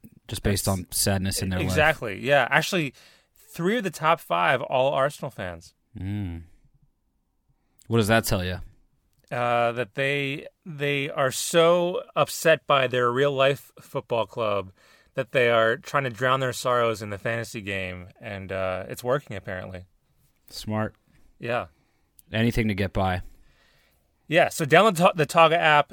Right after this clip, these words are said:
Speaker 2: and, uh, and join us. And now that
Speaker 1: Especially
Speaker 2: Theo's
Speaker 1: if you're a
Speaker 2: back
Speaker 1: really sad Arsenal fan.
Speaker 2: Exactly, <laughs> yeah. This is
Speaker 1: Great therapy
Speaker 2: this is
Speaker 1: for
Speaker 2: your
Speaker 1: y'all,
Speaker 2: escape.
Speaker 1: apparently.
Speaker 2: <laughs> Yeah. This is
Speaker 1: Join the
Speaker 2: your
Speaker 1: club.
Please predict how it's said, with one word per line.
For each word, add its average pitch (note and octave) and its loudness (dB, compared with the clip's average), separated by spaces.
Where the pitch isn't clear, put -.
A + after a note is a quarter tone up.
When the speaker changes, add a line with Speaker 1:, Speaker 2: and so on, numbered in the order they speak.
Speaker 2:
and, C3 -2
uh, B2+ 2
and B2+ -4
join C#3+ 0
us. - -8
And A2 -8
now A#2 -2
that B2 0
Speaker 1:
Especially C3+ 6
Speaker 2:
Theo's B2 6
Speaker 1:
if C3+ 6
you're A#2+ 8
a - 8
Speaker 2:
back A2 6
Speaker 1:
really A2+ 6
sad A2 2
Arsenal A2 0
fan. F2 -6
Speaker 2:
Exactly, D#3 4
<laughs> - -20
yeah. G3 10
This F#3 2
is F3+ 0
Speaker 1:
Great A#2+ 6
therapy C3 10
Speaker 2:
this A#2 8
is A2 6
Speaker 1:
for - 4
Speaker 2:
your F#3 10
Speaker 1:
y'all, E3 10
Speaker 2:
escape. G3 6
Speaker 1:
apparently. G#3+ 6
Speaker 2:
<laughs> - -
Yeah. F#3+ 2
This C#3+ -2
is E3 2
Speaker 1:
Join B2 2
the D#3+ 6
Speaker 2:
your D3+ 4
Speaker 1:
club. C#3 4